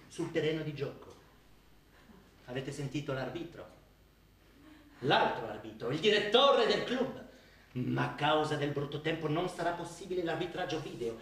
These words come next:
e sarò quindi l'unica responsabile nel dare i cartoncini gialli e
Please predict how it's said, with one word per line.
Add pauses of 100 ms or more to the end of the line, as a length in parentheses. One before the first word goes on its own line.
e
sarò
quindi
l'unica
responsabile
nel
dare
i
cartoncini
gialli (100)
e